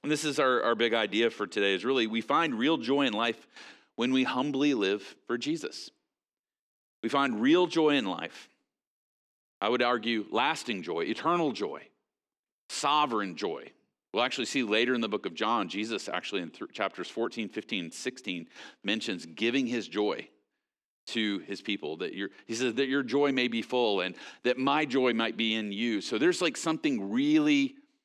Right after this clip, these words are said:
uh, huge happening here, something dynamic that's beyond, like, human comprehension, a joy that, that John models for us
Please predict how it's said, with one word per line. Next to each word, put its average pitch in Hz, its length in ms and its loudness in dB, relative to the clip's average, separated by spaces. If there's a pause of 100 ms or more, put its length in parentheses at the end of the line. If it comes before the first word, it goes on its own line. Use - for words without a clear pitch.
(880)
uh, 101 220 0
huge 180 580 0
happening 104 440 -2
here, 90 200 -2
something 127 500 0 (540)
dynamic 135 880 0
that's 107 240 -2
beyond, 131 580 2
like, 110 200 -4
human 135 260 0
comprehension, 120 720 -2
a 101 80 -2
joy 120 440 2
that, 110 360 0
that 104 260 -2
John 127 380 2
models 123 460 2
for 87 300 0
us - 360 -8